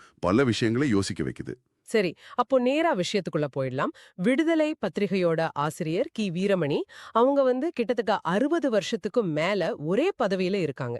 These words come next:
Speaker 2: இதுதான் மையப்புள்ளி.
Speaker 1: ம்.
Speaker 2: நம்ம நோக்கம் என்னன்னா, இவ்ளோ நீண்ட பதவி காலத்தை எப்படி பாக்குறது? இது ஒரு சாதனையா, இல்ல நீங்க அனுப்புன குறிப்புகள் சொல்ற மாதிரி சமூக நீதிக்கும் பத்திரிகை தர்மத்துக்கும் எதிரானதான விரிவாக பார்க்கலாம்.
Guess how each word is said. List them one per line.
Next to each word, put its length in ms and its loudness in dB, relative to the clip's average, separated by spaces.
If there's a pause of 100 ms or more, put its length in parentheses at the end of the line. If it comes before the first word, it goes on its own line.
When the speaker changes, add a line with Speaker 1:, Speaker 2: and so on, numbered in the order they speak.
Speaker 2:
இதுதான் 380 0
மையப்புள்ளி. 600 0
Speaker 1:
ம். 260 -2 (180)
Speaker 2:
நம்ம 240 2
நோக்கம் 360 2
என்னன்னா, 320 0 (360)
இவ்ளோ 360 2
நீண்ட 340 0
பதவி 380 -2
காலத்தை 400 0
எப்படி 340 -2
பாக்குறது? 480 -2 (320)
இது 160 0
ஒரு 180 0
சாதனையா, 600 2 (300)
இல்ல 200 2
நீங்க 260 0
அனுப்புன 380 2
குறிப்புகள் 500 0
சொல்ற 260 0
மாதிரி 320 -2 (240)
சமூக 400 2
நீதிக்கும் 520 -2
பத்திரிகை 400 0
தர்மத்துக்கும் 640 -2
எதிரானதான 600 2
விரிவாக 380 -2
பார்க்கலாம். 460 -8